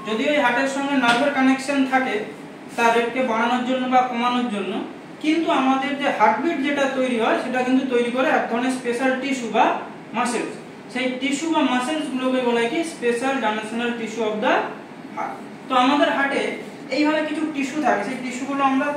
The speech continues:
ছবির মাধ্যমে দেখে নেব কোথায় রয়েছে এবং তাদের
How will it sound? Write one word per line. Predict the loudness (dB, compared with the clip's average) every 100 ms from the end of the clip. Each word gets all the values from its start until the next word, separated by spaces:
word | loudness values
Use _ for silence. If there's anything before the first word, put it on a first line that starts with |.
| -4
ছবির | -4 -2 0
মাধ্যমে | 2 0 -2 -2
দেখে | 0 -2 -4
নেব | -8 -10 -14 -16 -16 -14 -6
কোথায় | -4 0 0 0
রয়েছে | 0 -4
এবং | -6 -6 -4 -2 0 -2 -8 -12 -2
তাদের | 0 0